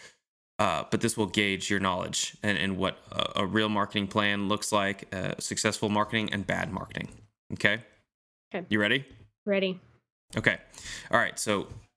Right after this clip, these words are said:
Speaker 1: first, you talked a lot about audience. Know who your audience is. Know who your audience. Um, the first question I have for you is, what is a content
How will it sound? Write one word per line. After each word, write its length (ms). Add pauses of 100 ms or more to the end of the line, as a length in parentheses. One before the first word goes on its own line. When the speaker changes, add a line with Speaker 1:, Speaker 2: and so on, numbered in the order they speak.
(340)
Speaker 1:
first, 300
you 80
talked 340
a 80
lot 240
about 240
audience. 680
Know 280
who 100
your 220
audience 400
is. 200
Know 120
who 80 (100)
your 160
audience. 300 (680)
Um, 460 (960)
the 80
first 320
question 340
I 100
have 340
for 240
you 360 (480)
is, 520
what 440
is 680 (400)
a 320 (120)
content 800